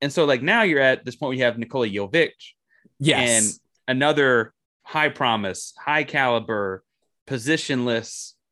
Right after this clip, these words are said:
Speaker 1: European player.
Speaker 2: Mm-hmm.
Speaker 1: Um, perhaps it's 'cause I grew up in Texas and we had the Spurs, who seem to have all the international players all the time. But if we're not gonna watch the G League, we're not gonna watch them. So what can you tell us about a guy like Jovic?
Speaker 2: Yeah. Yeah. So Jovic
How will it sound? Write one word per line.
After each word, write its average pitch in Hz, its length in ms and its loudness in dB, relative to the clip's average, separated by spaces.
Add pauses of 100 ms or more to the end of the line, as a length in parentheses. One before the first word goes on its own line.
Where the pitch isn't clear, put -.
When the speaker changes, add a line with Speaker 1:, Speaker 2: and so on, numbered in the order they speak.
Speaker 1:
European 120 480 -4
player. 90 500 -6 (240)
Speaker 2:
Mm-hmm. 117 200 -2
Speaker 1:
Um, 110 380 -2 (180)
perhaps 208 360 0
it's 165 100 -8
'cause 151 180 -2
I 131 60 0
grew 131 160 -2
up 123 100 -4
in 117 80 -6
Texas 117 380 -4
and 113 100 -6
we 113 80 -4
had 113 220 0
the - 60 -16
Spurs, 113 440 0
who 120 80 -6
seem 117 200 -6
to 101 60 -6
have 110 220 -4
all 254 160 4
the 127 100 0
international 95 420 -8
players 101 280 -4
all 110 180 -2
the 120 60 -6
time. 185 400 0 (440)
But 175 180 0 (440)
if 151 100 -4
we're 208 100 2
not 262 140 2
gonna 220 140 0
watch 190 180 2
the 151 60 -6
G 151 160 2
League, 135 160 2
we're 131 60 -2
not 117 120 0
gonna 120 120 -4
watch 107 220 -2
them. 107 120 -6
So 131 140 -4
what 180 160 -4
can 233 80 -2
you 196 60 -2
tell 202 120 0
us 165 100 -2
about 147 200 2
a 120 40 -4
guy 120 320 2
like 113 220 0
Jovic? 135 360 0
Speaker 2:
Yeah. 107 280 4 (380)
Yeah. 151 180 6
So 156 140 0
Jovic 160 440 4